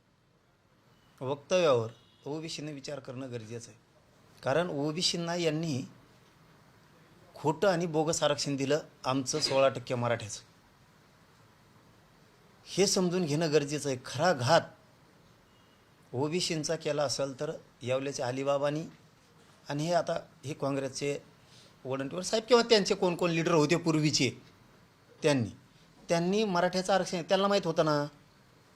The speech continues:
चौदा टक्के आरक्षण हे मंडल कमिशननं ओबीसीला दिलं.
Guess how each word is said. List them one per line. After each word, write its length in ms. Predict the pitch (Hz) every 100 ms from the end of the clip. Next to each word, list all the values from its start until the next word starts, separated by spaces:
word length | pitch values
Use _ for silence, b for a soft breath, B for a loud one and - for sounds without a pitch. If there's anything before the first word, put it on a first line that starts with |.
| - B B -
चौदा 480 | 175 170 175 208 208
टक्के 520 | 202 175 - 185 190
आरक्षण 540 | - 156 165 - 165
हे 160 | 151 160
मंडल 360 | 170 147 156
कमिशननं 560 | 165 139 135 131 127 131
ओबीसीला 520 | 147 117 104 - 135
दिलं. 240 | 190 240